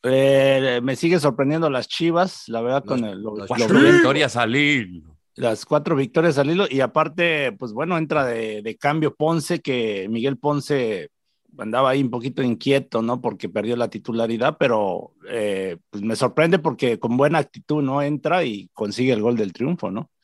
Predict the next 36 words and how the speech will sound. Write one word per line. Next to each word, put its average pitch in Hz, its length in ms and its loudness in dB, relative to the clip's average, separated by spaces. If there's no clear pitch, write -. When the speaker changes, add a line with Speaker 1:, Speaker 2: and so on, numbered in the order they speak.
Speaker 1:
Me 107 160 -2
siguen 151 220 2
sorprendiendo 120 440 0
esas 123 200 -2
Chivas. 117 420 -2
La 110 100 -2
verdad 127 260 0
que 135 140 -2
yo 131 180 -2
pensé 127 440 -4
que 127 120 -4
se 139 120 -2
iban 131 200 2
a, 117 60 0
<laughs> - 520 -2
eh, 135 320 4
que 165 80 2
era 180 160 6
ya, 175 200 4
pues, 135 160 -10
un 180 120 0
desastre, 180 440 -2
¿no? 156 160 -6
Prácticamente 160 500 -6
con 139 180 -4
Leaño 160 340 0
y 123 140 -6
con 113 240 -8
Ricardo 131 380 -2
Cadena, 120 360 -2
pues 113 120 -6
mira 120 200 -2
lo 101 140 -8
que - 120 -6
han 120 100 -2
levantado. 98 520 -6